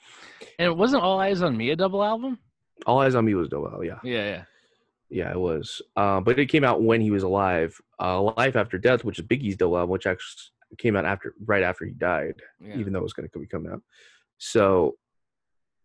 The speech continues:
Speaker 2: I, I'm sure if All Eyez on Me had come out after Tupac had died, it probably would have been even bigger.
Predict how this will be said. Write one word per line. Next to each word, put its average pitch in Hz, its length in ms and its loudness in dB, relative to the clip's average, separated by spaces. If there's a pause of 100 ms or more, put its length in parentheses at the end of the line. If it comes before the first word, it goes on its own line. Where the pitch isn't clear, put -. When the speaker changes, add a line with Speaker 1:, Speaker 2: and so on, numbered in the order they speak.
(920)
Speaker 2:
I, 95 160 -2 (120)
I'm 123 180 2
sure 160 300 2
if 156 140 4
All 131 160 6
Eyez 131 220 4
on 117 80 4
Me 117 100 4
had 117 220 0
come 117 160 2
out 104 320 2
after 101 340 0
Tupac 156 460 -2
had 151 120 -2
died, 147 320 2
it 120 140 2 (200)
probably 98 400 2
would 87 140 0
have 82 60 -4
been 85 100 -2
even 78 200 -6
bigger. 67 380 -6